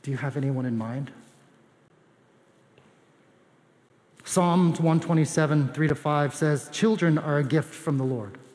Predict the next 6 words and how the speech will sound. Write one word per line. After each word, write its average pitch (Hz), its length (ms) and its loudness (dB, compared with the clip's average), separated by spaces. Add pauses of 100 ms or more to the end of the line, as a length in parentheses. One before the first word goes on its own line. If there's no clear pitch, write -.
(800)
They 175 160 2
are 175 220 4
a 180 60 6
reward 156 480 4
from 151 160 -2
him. 123 340 -4